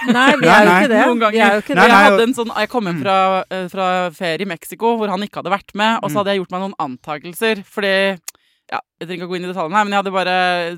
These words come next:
Speaker 3: det, vi skulle, han skulle ha gjort noen ting mens jeg var borte, og så han hadde sagt at han ville gjøre, og så hadde han ikke gjort, og så, og så hadde jeg, eh, så kjente jeg sånn, eh, før jeg, og så hadde jeg så lyst til å bare konfrontere han med det.
Speaker 1: Mm.
Speaker 3: Og så, eh, stoppet, tok jeg sånn stopp en halv. Nå antar jeg en hel rekke,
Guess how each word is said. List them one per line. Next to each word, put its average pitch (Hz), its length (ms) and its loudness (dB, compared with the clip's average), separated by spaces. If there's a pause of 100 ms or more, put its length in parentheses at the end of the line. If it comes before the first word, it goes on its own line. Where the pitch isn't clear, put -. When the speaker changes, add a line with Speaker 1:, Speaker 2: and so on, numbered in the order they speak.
Speaker 3:
det, 165 120 -12
vi 175 100 -8
skulle, 170 280 -12
han 175 140 -6
skulle 170 160 -12
ha 156 60 -8
gjort 139 220 -14
noen 156 100 -10
ting 160 160 -12
mens 156 100 -10
jeg 151 80 -8
var 151 80 -6
borte, - 380 -14
og 135 100 -8
så 151 280 -6
han 160 100 -6
hadde 151 160 -10
sagt - 240 -14
at 147 80 -14
han 139 80 -12
ville 156 160 -10
gjøre, - 80 -8
og 151 80 -8
så 170 80 -10
hadde 147 160 -8
han 139 80 -16
ikke 147 160 -14
gjort, - 160 -20
og 147 80 -16
så, 156 140 -12 (680)
og 185 100 -2
så 202 140 -6 (160)
hadde 185 160 -6
jeg, 180 300 -2
eh, 180 200 -8
så 202 260 -8 (120)
kjente 185 400 -10
jeg 170 60 -10
sånn, 170 160 -10 (120)
eh, 190 160 -10
før - 220 -10
jeg, - 60 -20
og 175 100 -14
så 190 80 -8
hadde 175 160 -6
jeg 180 80 -14
så 170 80 -14
lyst - 240 -18
til 196 80 -12
å 185 80 -6
bare 170 80 -10
konfrontere 156 560 -12
han 196 120 -4
med 208 100 -4
det. 277 140 2 (200)
Speaker 1:
Mm. 196 220 -8 (400)
Speaker 3:
Og 220 160 -2
så, 226 600 -2 (200)
eh, 208 380 -8
stoppet, - 560 -16
tok - 500 -20
jeg 208 140 -12
sånn 196 140 -14
stopp - 180 -16 (120)
en 226 100 -8
halv. 139 300 -8 (120)
Nå 214 420 -2 (240)
antar 156 380 -8
jeg 185 140 -4
en 185 80 -10
hel 160 160 -6
rekke, 196 160 -12